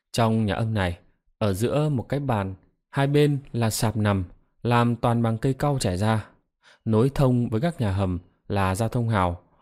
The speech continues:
có các hố chiến đấu. Nói chung là khoảng một tháng sau, nơi ăn trốn ở hầm hào của chúng tôi đã hoàn chỉnh. Lúc này là mùa khô, nên nước đối với chúng tôi là nan giải. Nếu muốn có nước, phải lên trung đoàn bộ mà gánh về.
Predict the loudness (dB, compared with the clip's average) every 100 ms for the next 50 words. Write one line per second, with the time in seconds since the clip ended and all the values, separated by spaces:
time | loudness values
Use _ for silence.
0 | _ 0 4 4 2 -2 -2 0 0 2
1 | 2 0 -2 _ _ _ -20 -20 _ _
2 | 0 2 4 4 4 0 -2 -2 0 0
3 | 0 0 0 0 0 0 0 -8 _ _
4 | _ -2 0 4 2 2 2 0 0 0
5 | 0 -2 -2 0 -2 -2 -4 -4 -2 0
6 | 0 -2 -8 -4 -4 -2 -2 -2 -4 _
7 | _ _ _ _ -6 -2 0 0 0 -2
8 | -4 -2 0 0 -2 -12 _ _ -2 0
9 | 0 0 -2 -4 -4 -2 0 -2 -4 -4
10 | 0 0 0 -2 -6 -4 -4 -2 -2 0
11 | -2 -4 _ _ _ _ _ _ 0 4
12 | 6 6 4 2 2 2 0 -2 _ _
13 | -4 0 0 0 0 0 0 2 2 0
14 | -2 -2 -2 0 0 0